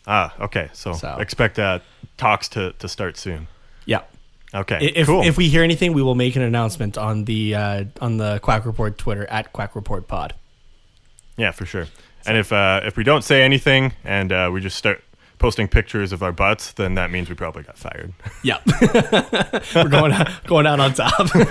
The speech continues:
Speaker 2: <laughs>
Speaker 1: Yeah. <laughs>
Speaker 2: Either way, though, there will be an announcement whether we have been, uh, you know, let go for, uh, better opportunities, or, uh, if we have been rehired to, uh, continue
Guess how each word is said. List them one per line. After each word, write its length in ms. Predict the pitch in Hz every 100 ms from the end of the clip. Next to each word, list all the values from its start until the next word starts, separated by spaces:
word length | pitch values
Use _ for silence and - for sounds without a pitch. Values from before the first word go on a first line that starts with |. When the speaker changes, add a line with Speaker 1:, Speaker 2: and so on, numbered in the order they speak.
| 202 - 349 - 320 254
Speaker 2:
<laughs> 20 | -
Speaker 1:
Yeah. 880 | 139 113 - 220 - 170 131 196 131 - -
<laughs> 260 | - - -
Speaker 2:
Either 220 | 165 175
way, 180 | 165 147
though, 260 | 143 143
there 240 | 156 160 151
will 220 | 147 147
be 120 | 143 151
an 60 |
announcement 440 | 143 143 135 135 120
whether 200 | 127 135
we 180 | 127 127
have 180 | 123 -
been, 240 | 123 120
uh, 320 | 123 117 113 - - _ -
you 60 |
know, 100 | 127
let 280 | 123 156 147
go 300 | - 139 143
for, 420 | 139 - 127 123 117
uh, 180 | 113 110
better 300 | 139 151 147
opportunities, 760 | 143 139 - 147 139 139 135 - - - - - -
or, 380 | 123 117 117 113
uh, 300 | 113 110 113
if 100 | 117
we 100 | 127
have 100 | 113
been 180 | 117
rehired 640 | 113 123 120 123 113 113 110
to, 360 | - 113 113 104 - _ _ _ -
uh, 460 | 107 104 101 104 101 _
continue 760 | 156 139 160 147 135 127 113